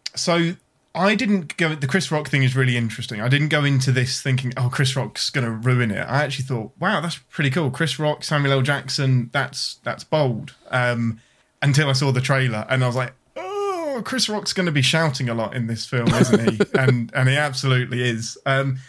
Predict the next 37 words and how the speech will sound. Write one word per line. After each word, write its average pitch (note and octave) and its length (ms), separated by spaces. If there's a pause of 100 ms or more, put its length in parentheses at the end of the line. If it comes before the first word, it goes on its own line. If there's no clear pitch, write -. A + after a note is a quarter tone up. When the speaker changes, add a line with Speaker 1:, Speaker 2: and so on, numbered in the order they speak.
(460)
Speaker 1:
the E3 100
film, G3+ 580 (540)
I D3 80
think C#3+ 200
I C3 60
put C3 200
it - 100
bottom. A#2 360
It C#3+ 120
is C3 180
dead C3+ 420
bottom C3 540
of A#2 160
the A#2+ 60
Speaker 2:
Oh, B2 40
Speaker 1:
franchise C3 540
for - 100
Speaker 2:
okay. F#3 220
Speaker 1:
me. - 140 (460)
It, D#3+ 200 (500)
it E3 200
feels F#3+ 360
like F3 600
a C#3 140
fan G#3 680
of F3 180
the F3 100
franchise C3+ 960 (460)
who C3+ 80
hadn't E3 280
watched D3 240
the D3 60
films C3+ 300
in B2+ 80
about B2+ 240
ten B2+ 200
years A#2+ 440